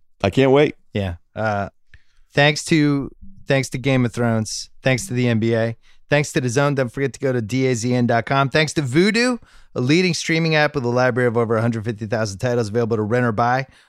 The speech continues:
Speaker 2: Over one hundred thousand titles you can watch for free on their ad-supported on-demand service. Enjoy Hollywood blockbusters, favorite indie films, whatever you want.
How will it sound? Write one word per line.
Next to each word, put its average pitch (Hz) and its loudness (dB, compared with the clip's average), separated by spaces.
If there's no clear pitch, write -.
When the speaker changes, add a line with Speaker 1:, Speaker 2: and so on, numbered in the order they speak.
Speaker 2:
Over 117 -2
one 135 2
hundred 151 2
thousand 139 2
titles 135 0
you 113 -4
can 104 -6
watch 113 -2
for 101 -12
free 120 -4
on 107 0
their 101 -4
ad-supported 113 -2
on-demand 101 -4
service. 135 -4
Enjoy 104 -2
Hollywood 98 -4
blockbusters, 120 -6
favorite 95 -8
indie 110 -2
films, 107 -10
whatever 139 -6
you 214 -6
want. 202 -6